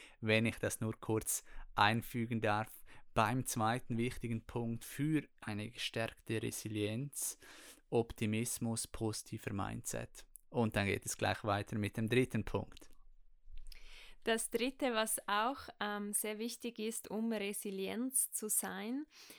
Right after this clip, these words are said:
Speaker 2: das ist eben die Achtsamkeit, das, was du vorher auch erwähnt hast, dass man gegenwärtig wird, dass man beobachtend wird und dass man wertfreier ist. Und dazu gehört auch dieser vierte Punkt der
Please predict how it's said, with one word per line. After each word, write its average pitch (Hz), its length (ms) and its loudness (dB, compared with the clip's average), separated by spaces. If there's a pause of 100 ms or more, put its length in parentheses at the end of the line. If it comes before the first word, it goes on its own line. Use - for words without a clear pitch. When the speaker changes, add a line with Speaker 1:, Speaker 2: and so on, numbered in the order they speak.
(140)
Speaker 2:
das 220 280 2
ist - 380 -4
eben 208 420 -2
die 190 400 -6 (260)
Achtsamkeit, 233 920 -4 (140)
das, 208 180 -6
was 196 160 -4
du - 80 -10
vorher 220 800 -4
auch 214 120 -8
erwähnt 202 540 -6
hast, 240 200 -6
dass 190 140 -8
man 180 180 -6 (120)
gegenwärtig 233 800 -4
wird, 247 260 -6 (800)
dass 208 260 0
man 196 260 0
beobachtend 247 960 -2
wird 240 360 -4 (540)
und 226 340 2
dass 208 180 -6
man 202 240 -2
wertfreier 190 800 -6 (100)
ist. - 500 -8
Und 190 420 -6
dazu 202 300 -6
gehört 196 300 -6
auch 196 140 -10
dieser 196 240 -6
vierte 247 460 -4
Punkt 226 520 -6
der 190 160 -6